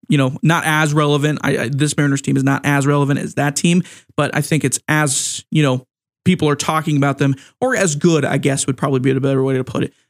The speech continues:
as good as those teams, if you will, or even relevant enough to make the playoffs like those teams did. So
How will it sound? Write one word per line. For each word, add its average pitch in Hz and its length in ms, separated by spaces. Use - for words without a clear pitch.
as 202 220
good 156 380
as 143 200
those 123 180
teams, - 400
if - 160
you - 80
will, 104 300
or 156 120
even 156 220
relevant 147 380
enough 139 240
to - 100
make 147 280
the 143 80
playoffs - 560
like 139 200
those 139 160
teams - 280
did. - 260
So 165 240